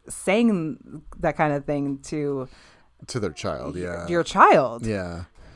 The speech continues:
Speaker 2: It occurred to
Speaker 1: It's
Speaker 2: me,
Speaker 1: so much
Speaker 2: maybe
Speaker 1: more, it's just so much more insidious than I ever,
Speaker 2: Yeah.
Speaker 1: like, could see before, like, watching this when I was a kid, obviously. <laughs> I was just watching it for the fun
Speaker 2: Sure.
Speaker 1: parts. But, it, yeah. Ugh,
Speaker 2: It
Speaker 1: it's
Speaker 2: oc-,
Speaker 1: intense.
Speaker 2: it,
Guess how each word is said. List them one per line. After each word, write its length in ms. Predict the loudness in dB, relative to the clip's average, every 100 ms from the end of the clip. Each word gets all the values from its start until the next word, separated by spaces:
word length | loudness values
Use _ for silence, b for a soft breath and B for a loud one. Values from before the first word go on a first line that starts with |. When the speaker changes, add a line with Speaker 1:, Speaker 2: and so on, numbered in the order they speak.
| b b _ _ _ _ -2
Speaker 2:
It 140 | 0
occurred 500 | 0 0 0 0 0
to 100 | 2
Speaker 1:
It's 80 | 2
Speaker 2:
me, 200 | 2 2
Speaker 1:
so 80 | 4
much 80 | 6
Speaker 2:
maybe 120 | 6
Speaker 1:
more, 200 | 8 8
it's 100 | 8
just 140 | 4 4
so 80 | 4
much 140 | 4
more 120 | 4
insidious 600 | 4 2 0 2 2 0
than 180 | 0 -2
I 180 | -2 -2
ever, 360 | -4 -2 -2 0
Speaker 2:
Yeah. 120 | -2 -6 -8
Speaker 1:
like, 560 | -6 -6 -8 -18 -16 -6
could 160 | -6
see 220 | -4 -2
before, 540 | -2 -4 2 4 4 4
like, 140 | 0 0
watching 240 | -4 -4
this 140 | -12 -8
when 100 | -4
I 60 |
was 80 | -4
a 40 | -4
kid, 220 | -2 0
obviously. 560 | 0 -2 -8 -4 -4 0
<laughs> 60 | 2
I 100 | 2
was 120 | 0
just 100 | 0
watching 280 | 2 2 0
it 80 | -2
for 80 | 0
the 60 |
fun 180 | 8 8
Speaker 2:
Sure. 80 | 8
Speaker 1:
parts. 400 | 4 2 -4 -12 B B -8 -2
But, 300 | 4 4 4 -6 b b b b -4
it, 280 | -4 -4 -8
yeah. 280 | -10 -10 -12 _ -12
Ugh, 160 | -8 4
Speaker 2:
It 120 | 4
Speaker 1:
it's 100 | 4
Speaker 2:
oc-, 20 | -2
Speaker 1:
intense. 240 | -6 -2
Speaker 2:
it, 60 | -2